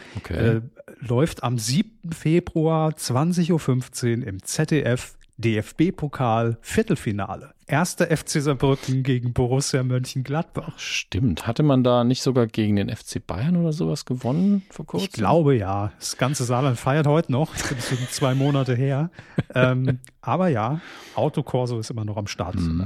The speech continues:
Speaker 2: Bahnhofstraße.
Speaker 1: Aber, also, Sporttippen ist für mich ja wirklich so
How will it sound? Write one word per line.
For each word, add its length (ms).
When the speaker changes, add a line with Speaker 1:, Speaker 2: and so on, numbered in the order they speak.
Speaker 2:
Bahnhofstraße. 640
Speaker 1:
Aber, 220
also, 220
Sporttippen 760
ist 100
für 140
mich 180
ja 140
wirklich 320
so 360